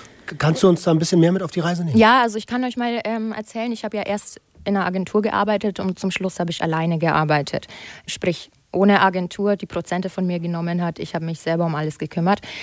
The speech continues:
Speaker 2: Ähm, der Unterschied war auch, was ich am Anfang gemacht habe. Ich habe einen Kunden am Tag gehabt. Das war auch das, was der Kunde erwartet hat, dass er nicht der fünfte Schwanz ist, der in mich reinkommt. Ähm, was ich danach gemacht habe, dass ich mich,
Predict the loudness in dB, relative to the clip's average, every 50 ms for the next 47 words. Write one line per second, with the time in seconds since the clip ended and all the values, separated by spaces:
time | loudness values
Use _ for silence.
0 | -16 -2 2 4 4 6 6 6 6 4 4 2 2 0 2 4 4 4 4 4
1 | 2 -2 -10 _ _ _ _ -10 -8 -8 -6 -4 -4 -2 -2 0 -2 0 0 2
2 | 2 2 2 2 0 -2 -4 -2 0 0 2 2 2 0 -2 -2 -2 -2 -4 -4
3 | _ _ _ _ _ -2 2 4 4 4 4 2 4 4 2 2 2 2 0 0
4 | 0 2 0 0 0 -2 -2 -2 -2 -2 -2 _ -14 -20 -20 _ _ _ _ _
5 | -8 -4 0 2 4 4 4 4 2 0 0 0 0 0 -2 -4 -4 -2 -2 -4
6 | -6 -8 _ _ _ _ _ _ _ _ _ _ _ -10 -2 2 2 4 4 4
7 | 2 2 0 -2 -2 -2 -4 -4 -2 -2 -2 -2 -4 -10 -20 _ _ -6 -6 -4
8 | -2 -2 -2 0 0 -2 -2 -2 0 0 2 2 2 2 0 -4 _ _ _ _
9 | _ _ _ _ _ _ -20 -6 -4 -4 -2 -2 -2 -4 -2 0 2 2 2 2
10 | 0 -2 0 2 4 6 6 4 4 4 4 4 6 6 4 2 0 0 -4 -10
11 | -18 -20 -20 -20 -20 -20 _ _ _ _ _ _ -4 -2 0 2 2 2 2 2
12 | 0 0 -2 0 0 2 2 4 4 2 2 -2 -2 0 0 0 0 -2 -4 -4
13 | -2 0 2 2 4 4 4 4 2 2 -2 -10 -20 -20 -20 -20 _ -12 -4 -2
14 | -2 0 0 2 2 2 2 2